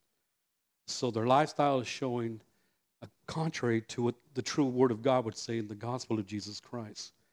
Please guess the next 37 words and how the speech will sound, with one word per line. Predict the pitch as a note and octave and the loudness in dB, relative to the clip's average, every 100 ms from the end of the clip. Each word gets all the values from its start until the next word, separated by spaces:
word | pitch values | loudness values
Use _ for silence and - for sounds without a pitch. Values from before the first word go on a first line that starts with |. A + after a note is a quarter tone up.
| _ _ _ _ | _ _ _ _
Remember, | A2 A#2 A2+ | -4 -4 -4
Jesus | G#2+ A#2+ A#2 | -4 -6 -6
said, | - A#2+ | -4 -4
"You | A#2+ | -4
would | G#2+ G#2 | -6 -4
know, | A#2+ B2 - | -2 -4 -4
you | B2+ | -8
shall | - B2+ | -4 -4
know | A#2 | -4
them | A#2 A2+ | -4 -4
by | A2 | -4
their | G#2 G#2+ | -6 -8
fruit." | - D#3+ C3+ - _ _ _ _ _ _ _ | -6 -4 -4 -8 _ _ _ _ _ _ _
Whether | G#2+ A2+ A2+ | 0 2 2
the | G#2+ | 0
fruit's | - A#2+ A2+ | 0 0 0
going | A#2 A2 | -2 -2
to | A#2 | -2
be | A2 A2+ | -2 -2
good | A2 C3 C#3+ D3+ D3 _ _ _ _ | 0 0 2 0 -4 _ _ _ _
or | A2 | 2
whether | A2+ A2+ | 4 4
it's | A#2 - | 2 2
going | B2 B2+ | 2 2
to | B2+ | 0
be | C#3 | -4
bad, | C3 A#2+ A2 G#2+ A2 | 0 2 0 -2 -4
there's | G#2+ F#2+ | -4 -2
<laughs> | G2 | -4
going | A#2 | -4
to | G#2+ | -4
be | A#2 | -4
fruit | G#2+ C3+ B2 | -2 0 2
in | A#2 | 2
every | G#2+ A2 | 0 0
person's | A2+ A#2+ A2 G#2+ G2 - | -2 -4 -6 -10 -18 -16
life. | A#2 A#2+ _ | -16 -16 _